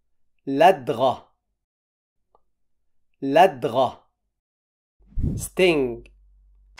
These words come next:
عضة. عضة. bite. صدفية. صدفية.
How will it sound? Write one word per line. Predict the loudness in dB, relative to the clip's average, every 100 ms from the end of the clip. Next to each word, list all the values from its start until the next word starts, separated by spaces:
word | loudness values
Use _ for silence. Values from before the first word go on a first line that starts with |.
| -4 -2 -4 -6 -12 _ _ _ _ _ -12
عضة. | 0 4 2 0 -4 -2 -2 -10 _ _ _ _ _ _ _ _ _ _ _ _ _ _ _ _ _ _ _ -14
عضة. | -4 2 2 2 -4 -2 -2 -4 _ _ _ _ _ _ _ _ _ _ -4 -4 -4 0
bite. | 2 2 -4 -18 -20 -20 _ _ _ _ _ _ _ -4 -4 -4 -6 -12 _ _
صدفية. | -2 0 2 2 0 -4 -4 -8 -8 -10 _ _ _ _ _ _ _ _ _ _ _ _ _ _ _ _ _ _ _
صدفية. | -10 0 2 2 0 0 -4 -4 -8 -8 -14